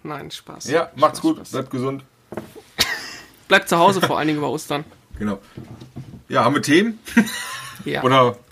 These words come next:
Speaker 1: Halb-,
Speaker 2: wollen wir wirklich Schluss
Speaker 1: halbwegs.
Speaker 2: machen?
Speaker 1: Nein, wir haben natürlich Themen. Ein bisschen was haben wir zu, zu quatschen heute. Ähm,
Speaker 2: Okay.
Speaker 1: ja, fa-, ich fang mal an, der, weil ich bin ja der Esel.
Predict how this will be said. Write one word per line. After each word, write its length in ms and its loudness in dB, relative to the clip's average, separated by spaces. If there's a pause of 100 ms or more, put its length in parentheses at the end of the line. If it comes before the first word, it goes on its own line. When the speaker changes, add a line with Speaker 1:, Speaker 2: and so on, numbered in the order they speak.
(240)
Speaker 1:
Halb-, 180 2
Speaker 2:
wollen 120 0
wir 40 -2
wirklich 220 0
Schluss 180 0
Speaker 1:
halbwegs. 100 -2 (160)
Speaker 2:
machen? 80 -18 (640)
Speaker 1:
Nein, 220 2
wir 100 4
haben 160 0
natürlich 420 -2
Themen. 280 -2
Ein 200 -2
bisschen 320 0
was 160 -6
haben 160 -2
wir 160 -6
zu, 160 -6
zu 180 -10
quatschen 480 -6
heute. 300 -8 (580)
Ähm, 380 2
Speaker 2:
Okay. 140 -12 (260)
Speaker 1:
ja, 240 -2
fa-, 280 -4 (160)
ich 160 -2
fang 160 4
mal 120 6
an, 260 4
der, 180 4
weil 100 4
ich 100 -4
bin 100 6
ja 60 8
der 120 6
Esel. 380 6